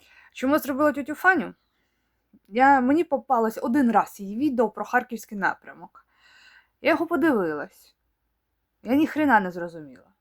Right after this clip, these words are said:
Скажу чесно. Чому? Тому що є нюанс. Є нюанс. Харківський напрямок має дві складові. Це Вовчанський і Глибоке Лук'янці. Це я так називаю. Липці. Оце, л-, як, як він там.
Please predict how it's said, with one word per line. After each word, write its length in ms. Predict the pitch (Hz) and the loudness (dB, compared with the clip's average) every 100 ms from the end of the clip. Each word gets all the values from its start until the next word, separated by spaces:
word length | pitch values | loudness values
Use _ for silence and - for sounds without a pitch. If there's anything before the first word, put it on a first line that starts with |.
| _ _ | _ _
Скажу 280 | - 247 | -6 -4
чесно. 380 | 254 170 - 160 - | -6 -12 -16 -20 -10
Чому? 280 | 247 247 | -4 -2
Тому 300 | 185 208 240 | -2 0 0
що 140 | 247 240 | 0 0
є 120 | 254 | 0
нюанс. 540 | 240 220 147 _ _ _ _ _ _ _ _ _ _ _ _ _ _ | 2 0 -2 _ _ _ _ _ _ _ _ _ _ _ _ _ _
Є 180 | 196 262 | -4 0
нюанс. 440 | 262 180 135 135 | 2 2 -2 -6
Харківський 560 | - 262 269 - 240 262 | -4 0 0 0 -14 -4
напрямок 420 | 311 - 269 233 | -2 0 0 2
має 240 | 233 247 208 | 2 2 0
дві 400 | 175 175 233 277 | -2 -8 -6 -6
складові. 560 | - 220 196 202 160 | -4 -6 -4 -8 -10
Це 240 | 160 202 180 | -10 -6 2
Вовчанський 960 | 214 190 - 196 185 220 - 330 370 _ _ _ _ _ | 4 4 -4 -8 -8 -10 -8 -8 -8 _ _ _ _ _
і 340 | - 254 349 302 - - - _ | -4 -2 0 -4 -6 -20 -20 _
Глибоке 480 | 190 202 185 285 269 | -8 -4 2 2 4
Лук'янці. 640 | 220 208 196 185 - 156 - | -2 -2 -8 -10 -12 -16 -12
Це 140 | 214 | -6
я 100 | 185 | -4
так 160 | - - | -6 -16
називаю. 480 | 160 170 160 151 - _ _ _ _ _ _ _ _ _ _ _ - | -20 -10 -8 -8 -10 _ _ _ _ _ _ _ _ _ _ _ -6
Липці. 540 | 247 240 - - 143 _ _ _ _ - | -2 -2 -4 -20 -20 _ _ _ _ -20
Оце, 360 | 190 185 165 170 | -16 -10 -10 -10
л-, 200 | 180 78 110 | -14 -14 -14
як, 260 | 165 - | -14 -8
як 240 | 226 185 - | -4 -4 -6
він 140 | 180 | -12
там. 300 | 156 165 190 | -8 -10 -10